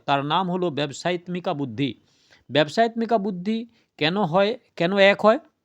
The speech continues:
কারণ এর দ্বারা জাগতিক বস্তু, পদার্থ ইত্যাদি থেকে কামনা ত্যাগ হয়।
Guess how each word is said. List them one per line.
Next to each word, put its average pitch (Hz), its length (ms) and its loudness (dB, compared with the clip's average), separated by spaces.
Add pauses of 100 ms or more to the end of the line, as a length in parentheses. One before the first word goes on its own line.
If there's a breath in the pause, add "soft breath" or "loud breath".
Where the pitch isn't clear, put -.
(880 soft breath)
কারণ 220 300 6
এর 180 200 2
দ্বারা 214 180 6
জাগতিক 180 480 2
বস্তু, 196 320 -4
পদার্থ 170 460 0
ইত্যাদি 170 400 -4
থেকে 165 320 -4
কামনা 170 400 -2
ত্যাগ 117 240 -4
হয়। 101 180 -8